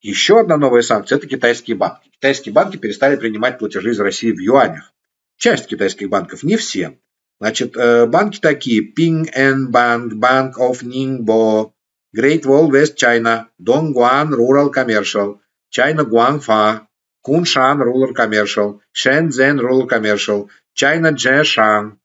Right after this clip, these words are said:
Зачем я все эти названия говорю? Ну, мне приятно, что так много китайских банков, китайских. Вроде бы говорят, "Китай такой там союзник России". Хрен из два. Они отказываются принимать платежи в юанях.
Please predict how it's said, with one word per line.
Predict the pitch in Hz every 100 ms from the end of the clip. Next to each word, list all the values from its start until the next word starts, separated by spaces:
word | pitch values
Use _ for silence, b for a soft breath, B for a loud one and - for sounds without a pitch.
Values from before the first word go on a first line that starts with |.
| _ _
Зачем | 87 101 143
я | 127
все | 120 117
эти |
названия | 107 113 117 110
говорю? | 110 147 190 -
Ну, | 107
мне | 107
приятно, | - 101 120 147 92
что | -
так | 92 92
много | 113 113 90
китайских | 85 - 120 117 - 80
банков, | 98 131 131 _
китайских. | 82 - 131 117 - - b b _
Вроде | 120 120
бы | 113
говорят, | 110
"Китай | - 139 - 170 156
такой | 143 127 151 143
там | 131
союзник | 127 131 123 -
России". | 123 120 113
Хрен | 95 135 190 202
из |
два. | 117 117 139 196 - _ _ _ _
Они | 110 120
отказываются | 156 - 151 143 127
принимать | 117 123 131 123
платежи | 123 123 117 175
в | - -
юанях. | - 160 185 151 117 143 151 139 117 151 120 -